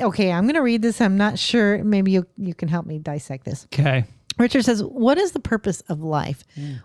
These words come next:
Speaker 1: One died and asked God, and God said, "I will only answer one question. And
Speaker 2: Okay.
Speaker 1: when you come back, I will answer all your questions. What is the purpose of life?"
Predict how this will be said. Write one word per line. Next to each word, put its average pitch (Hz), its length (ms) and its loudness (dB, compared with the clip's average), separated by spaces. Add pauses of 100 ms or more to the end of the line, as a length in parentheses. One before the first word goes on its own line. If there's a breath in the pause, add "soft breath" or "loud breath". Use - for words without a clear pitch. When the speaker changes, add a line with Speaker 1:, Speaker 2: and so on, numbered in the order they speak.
Speaker 1:
One 220 360 4
died 160 420 2
and 165 180 -2
asked 151 340 -4
God, 135 440 -4 (220)
and 165 160 0
God 147 320 0
said, 139 420 -2
"I 156 80 -4
will 151 200 -4
only 190 400 0
answer 151 380 -4
one 147 220 -4
question. 151 760 -6
And 165 120 -2
Speaker 2:
Okay. 160 60 2
Speaker 1:
when 165 100 0
you 170 100 0
come 226 280 0
back, 170 400 -2 (400 soft breath)
I 175 140 0
will 175 180 2
answer 175 400 -2
all 233 180 -2
your 226 160 0
questions. - 720 -10 (100)
What 165 240 2
is 156 200 -2
the 185 100 -6
purpose - 460 -12
of 165 180 -10
life?" 160 380 -4